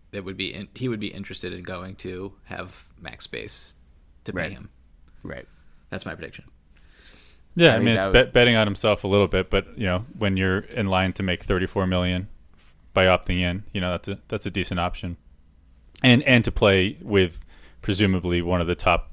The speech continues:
Speaker 3: you know, three teams in the, in the East, which will presumably only be better next year.
Speaker 1: Right.
Speaker 2: What, what would you consider offering him if you're the Celtics to get him to opt out but stay long term this offseason?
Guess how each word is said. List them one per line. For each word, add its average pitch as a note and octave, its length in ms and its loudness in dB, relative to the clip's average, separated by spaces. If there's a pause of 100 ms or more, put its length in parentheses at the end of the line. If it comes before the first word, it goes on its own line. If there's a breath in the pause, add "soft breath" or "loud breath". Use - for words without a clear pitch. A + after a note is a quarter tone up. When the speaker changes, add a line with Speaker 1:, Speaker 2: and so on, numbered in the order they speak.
Speaker 3:
you G#2 80 -2
know, D#2+ 160 -4 (220)
three G2+ 200 -2
teams E2 340 -2
in E2+ 100 -4
the, D#2+ 220 -6 (220)
in G2+ 120 -4
the E2+ 120 -6
East, - 320 -14 (600)
which - 160 -4
will F#2+ 240 0 (140)
presumably F2 560 -2
only F2+ 160 0
be E2+ 120 -4
better E2 260 2
next D#2+ 280 -8
year. - 200 -10 (440)
Speaker 1:
Right. - 240 -14
Speaker 2:
What, A2+ 380 2 (160)
what B2+ 200 2
would C#3+ 160 6
you D3+ 80 4
consider C3+ 400 2
offering G#2+ 320 4
him G2+ 80 0
if F#2 160 -4
you're G2 120 -2
the F2 80 -8
Celtics - 720 -6 (460)
to G2+ 100 -8
get E2+ 220 -2
him F2+ 120 -4
to F2 80 -6
opt F2 300 -4
out D#2+ 340 -6 (580)
but F2 260 -8
stay E2+ 220 -8
long D#2 220 -10
term - 360 -16 (1120)
this F2 160 -8
offseason? - 540 -12